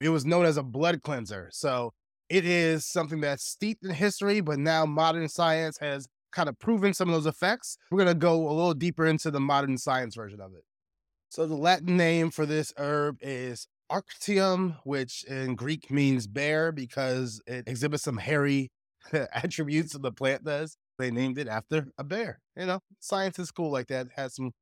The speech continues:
you know, coo-, cool histories behind it. But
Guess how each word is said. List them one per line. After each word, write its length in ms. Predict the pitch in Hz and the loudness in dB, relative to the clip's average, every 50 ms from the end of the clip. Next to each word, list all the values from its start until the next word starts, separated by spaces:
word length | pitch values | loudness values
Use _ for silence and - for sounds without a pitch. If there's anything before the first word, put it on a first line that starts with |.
| _ _ _ _ _ - | _ _ _ _ _ -8
you 60 | 117 | -6
know, 100 | 123 117 - _ | -6 -6 -8 _
coo-, 200 | - 135 123 - _ _ _ | -8 -8 -8 -8 _ _ _
cool 220 | - - 139 127 110 | -10 -8 -8 -6 -6
histories 400 | 127 120 - - 123 117 110 101 | -6 -8 -8 -8 -8 -8 -8 -10
behind 320 | 107 104 107 110 107 101 | -10 -10 -10 -10 -12 -12
it. 120 | 107 101 _ _ _ _ _ _ _ _ _ - | -16 -18 _ _ _ _ _ _ _ _ _ -10
But 300 | 117 117 160 160 151 - | 0 4 4 4 4 4